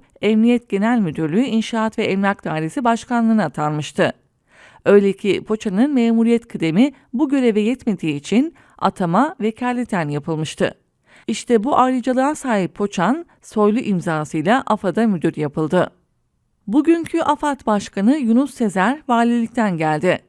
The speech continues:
Deprem müdürlüğünün de barınma müdürlüğünün de bağlı olduğu kritik başkan yardımcısı Uğur Sezer,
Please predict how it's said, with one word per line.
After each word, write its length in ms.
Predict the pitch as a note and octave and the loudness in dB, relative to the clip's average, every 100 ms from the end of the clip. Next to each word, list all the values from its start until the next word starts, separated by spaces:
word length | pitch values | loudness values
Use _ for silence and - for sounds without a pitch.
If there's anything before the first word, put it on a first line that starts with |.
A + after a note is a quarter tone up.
| _ _ - | _ _ -8
Deprem 460 | F3 G#3+ G#3+ A3+ F#3+ | 0 0 2 0 0
müdürlüğünün 640 | E3+ F3+ F3 F3+ F#3 E3+ | -2 0 0 0 0 0
de 200 | G#3+ C4 | 0 0
barınma 360 | G3+ F#3+ G#3 C#4+ | 0 0 2 2
müdürlüğünün 680 | B3+ G#3+ A3 G#3+ A3 B3 G3 | 0 2 0 2 2 2 2
de 280 | F#3+ B3+ | 0 0
bağlı 320 | G#3+ G3 G3+ A3 | -2 0 0 0
olduğu 520 | D#3 D3+ D#3+ A3+ D#4+ _ _ - | 0 0 2 0 0 _ _ -8
kritik 460 | A#3+ B3+ E4 - | -4 -2 -4 -4
başkan 460 | A3+ A#3 - C4 A#3+ | -4 -4 -4 0 0
yardımcısı 640 | G3 D3+ C#3 C#3+ C#3+ - | 2 0 -2 -4 -6 -4
Uğur 240 | E3+ G3 F#3 | 0 0 0
Sezer, 480 | - E3 D#3+ F#3+ | -4 -4 0 -2